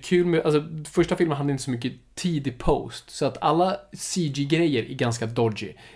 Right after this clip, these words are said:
Det är inte så bra. Alla praktiska grejer är fantastiska. Eh,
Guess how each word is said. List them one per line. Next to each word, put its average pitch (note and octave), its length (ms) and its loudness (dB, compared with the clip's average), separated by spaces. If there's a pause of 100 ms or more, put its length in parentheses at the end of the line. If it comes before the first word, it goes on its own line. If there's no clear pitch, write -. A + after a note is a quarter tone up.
Det C#3+ 80 2
är - 40 8
inte C3 160 0
så A#2 100 0
bra. A2 320 -4 (280)
Alla C3+ 200 4
praktiska G3 540 -2
grejer A#2 320 -2
är A2 60 -4
fantastiska. - 800 -4 (720)
Eh, A2+ 320 -2